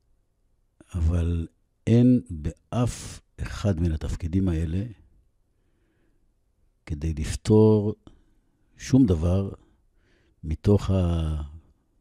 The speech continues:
החיים שלי היום. יש בהם איזו התנסות, יש בהם אולי ניסיון חיים,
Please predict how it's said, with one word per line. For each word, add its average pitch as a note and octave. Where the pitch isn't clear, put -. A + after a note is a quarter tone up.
החיים F2+
שלי D#2+
היום. D2
יש C3+
בהם G2
איזו E2
התנסות, -
יש D#2
בהם D#2+
אולי D2+
ניסיון D#2+
חיים, F#2+